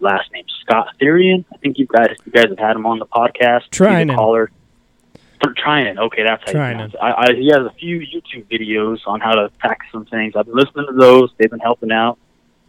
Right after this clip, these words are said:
Speaker 1: I kinda got the moan down a lot better than last year. Uh, I'm working on my cluck, and, uh, he has a little double cluck. That's, that's a little harder to get, I will say that,
Speaker 2: Mm-hmm.
Speaker 1: but, uh,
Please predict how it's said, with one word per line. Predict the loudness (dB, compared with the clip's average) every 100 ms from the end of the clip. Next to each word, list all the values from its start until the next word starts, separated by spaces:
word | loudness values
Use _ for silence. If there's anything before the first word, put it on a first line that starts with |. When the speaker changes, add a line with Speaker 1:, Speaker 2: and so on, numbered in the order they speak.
| _
Speaker 1:
I | -4
kinda | -2 -2 0
got | 0 0
the | -2
moan | -4 -4 -4
down | -2 -2 -2 -4
a |
lot | -2 -2
better | 2 2
than | 0 -4
last | -4 -4 -6 -4
year. | -2 -2 -4 -6
Uh, | -12 _ _ _ _ -6
I'm | -6 -6 -8
working | 0 2 2
on | 0 0
my | -2
cluck, | 0 2 2 -2
and, | -6 -4
uh, | 0 2 0 -4
he | -8
has | -6 -2 -2
a | -2
little | -2 -2 2
double | 2 2
cluck. | -2 0 0 0
That's, | -2 -2 -4
that's | -4
a | 0
little | 2 2
harder | 0 -2
to | -6
get, | -6 -2 -2
I | -2
will | -6 -8 -4
say | -2
that, | 0 0 -2
Speaker 2:
Mm-hmm. | -4
Speaker 1:
but, | -4
uh, | -6